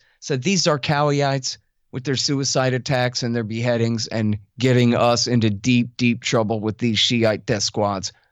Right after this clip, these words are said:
not worth it. Let's kill 'em." So if you were a Saudi or an Egyptian or a Jordanian or a Syrian and you were there fighting with the bin Ladenites, your life was forfeit. And it was the local Iraqi Sunnis that took care of the problem for us.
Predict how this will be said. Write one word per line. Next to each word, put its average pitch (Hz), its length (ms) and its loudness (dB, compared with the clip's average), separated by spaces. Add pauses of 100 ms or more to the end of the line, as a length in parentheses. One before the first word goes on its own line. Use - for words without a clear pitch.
(360)
not 104 240 -2
worth 101 300 -4
it. 95 180 -4
Let's - 240 0
kill - 240 -4
'em." - 180 -16 (120)
So 107 160 0
if 101 100 -2
you 113 80 2
were 98 140 4
a 78 60 0
Saudi 120 520 2
or 104 160 0
an 101 60 -2
Egyptian 104 600 -2
or 104 180 0
a 98 40 -2
Jordanian 107 640 2
or 101 140 0
a 101 40 -4
Syrian 104 600 0 (280)
and 104 160 -2
you 110 80 2
were 110 120 0
there 107 160 2
fighting 104 480 -2
with 98 140 -4
the 107 80 -2
bin 104 200 0
Ladenites, 95 720 -2 (640)
your 127 260 -4
life 131 280 0
was 143 140 -2
forfeit. 127 480 -4 (220)
And 117 80 0
it 123 60 0
was 110 120 -4
the 120 100 0
local 131 340 0
Iraqi 135 380 0
Sunnis 131 400 0
that 120 160 -4
took - 240 -6
care 123 180 2
of 127 80 4
the 120 60 2
problem 107 540 0
for 80 240 0
us. - 220 -12